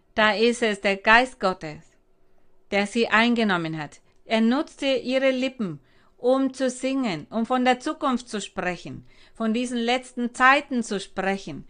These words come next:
um von unserem Herrn Jesus Christus und seiner Kirche zu sprechen. Und im Psalm fünfundachtzig, Vers zehn,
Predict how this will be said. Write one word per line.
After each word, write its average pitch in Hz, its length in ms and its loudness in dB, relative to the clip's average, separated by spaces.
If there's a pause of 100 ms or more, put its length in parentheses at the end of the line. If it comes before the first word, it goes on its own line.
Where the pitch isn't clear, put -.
(300)
um 247 140 -2
von 269 180 2
unserem 240 360 4
Herrn 208 320 4
Jesus 254 340 -2
Christus 240 520 0
und 220 140 0
seiner 233 260 2
Kirche 302 420 -2
zu 185 160 -6
sprechen. - 640 -10 (1400)
Und 247 260 0
im 247 260 2
Psalm 233 480 2
fünfundachtzig, 226 800 -4
Vers 202 320 0
zehn, 233 420 0